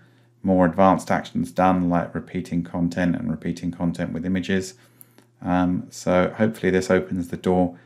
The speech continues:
to some more possibilities with Word files. The other thing is, is that Word files are limited to ten meg, and I've given it, given it a little play, and you can go over the ten meg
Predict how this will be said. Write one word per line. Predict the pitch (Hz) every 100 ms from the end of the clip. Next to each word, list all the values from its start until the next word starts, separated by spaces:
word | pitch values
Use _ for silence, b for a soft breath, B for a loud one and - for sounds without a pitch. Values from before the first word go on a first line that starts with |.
| B B
to | -
some | - 92
more | 90 87
possibilities | 90 - - 87 87 87 85
with | 85
Word | 90 90 87
files. | - 87 98 131 - _ b b b b b b b -
The |
other | 113 110
thing | 113 104
is, | 98 98
is | 92
that | 95 90 -
Word | 98 101 98 -
files | - 95 92 90 -
are | 92
limited | 95 92 87 -
to | - -
ten | - 95 92
meg, | 87 - - b b b b -
and | 90 87 85
I've | 85 - -
given | 104 95 92
it, | 92 -
given | - 95 90
it |
a | 90
little | 110 -
play, | - 101 101 101 -
and | 87 85 82
you | 87
can | - 95
go | 85 87 90
over | 87 82
the | 78
ten | - 85 82
meg | 82 80 78